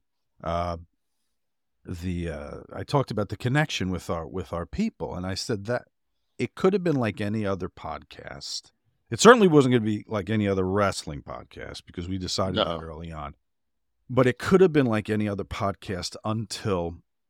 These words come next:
Speaker 1: Tristan passed, and when I didn't think we would do a show that week, and you said to me, "I have to let everybody know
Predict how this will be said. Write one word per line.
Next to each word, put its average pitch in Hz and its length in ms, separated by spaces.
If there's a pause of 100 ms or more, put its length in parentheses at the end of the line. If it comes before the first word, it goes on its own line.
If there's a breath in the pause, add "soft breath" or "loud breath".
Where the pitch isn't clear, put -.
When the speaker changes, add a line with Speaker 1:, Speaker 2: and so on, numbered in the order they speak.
(240)
Speaker 1:
Tristan 98 420
passed, 73 540
and 87 260
when 95 380 (680)
I 90 140
didn't 98 220
think 92 260
we 92 100
would 87 160
do 82 140
a 82 40
show 175 280
that 82 220
week, 82 240
and 82 140
you 80 80
said 82 300
to - 100
me, 80 220 (640)
"I 95 80
have 120 260
to 117 80
let 101 280 (280)
everybody 92 500
know 90 520